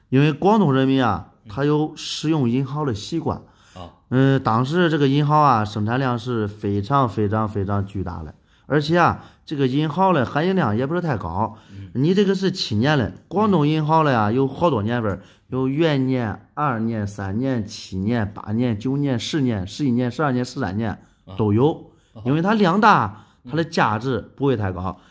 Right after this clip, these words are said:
Speaker 2: 嗯。
Speaker 1: 你这个品相啊，我都看了，
Speaker 2: 嗯。
Speaker 1: 嗯，然后看你这个都是啥年份儿的吧？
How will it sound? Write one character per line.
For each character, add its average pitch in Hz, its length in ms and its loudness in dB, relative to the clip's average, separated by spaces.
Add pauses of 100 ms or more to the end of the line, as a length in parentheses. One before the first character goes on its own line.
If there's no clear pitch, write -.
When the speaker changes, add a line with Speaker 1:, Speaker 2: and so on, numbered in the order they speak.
(180)
Speaker 2:
嗯。 98 80 -20
Speaker 1:
你 180 60 -2
这 202 80 4
个 180 80 4
品 180 280 0
相 196 220 2
啊， 120 300 4
我 110 120 0
都 127 120 0
看 117 240 -2
了， 90 140 -6
Speaker 2:
嗯。 - 600 -8
Speaker 1:
嗯， - 20 0
然 120 140 2
后 127 60 2
看 127 220 -2
你 110 280 2
这 107 220 0
个 104 120 0
都 113 120 2
是 117 100 2
啥 110 200 0
年 110 220 2
份 117 100 0
儿 101 40 2
的 95 60 -2
吧？ 85 140 -4